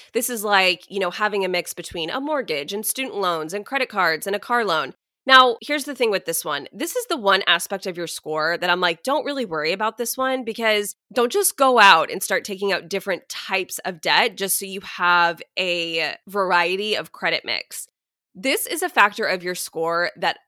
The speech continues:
almost kind of naturally just develops for most people.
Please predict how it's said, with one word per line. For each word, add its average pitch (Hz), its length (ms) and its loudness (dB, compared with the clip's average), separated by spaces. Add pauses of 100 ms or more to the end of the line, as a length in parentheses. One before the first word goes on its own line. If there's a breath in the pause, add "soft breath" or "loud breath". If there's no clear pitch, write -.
almost 254 360 -2
kind 254 160 -8
of 165 160 -8
naturally 175 720 -4
just 208 260 -8
develops 170 640 -2
for 233 140 -4
most 226 300 0
people. 247 500 -2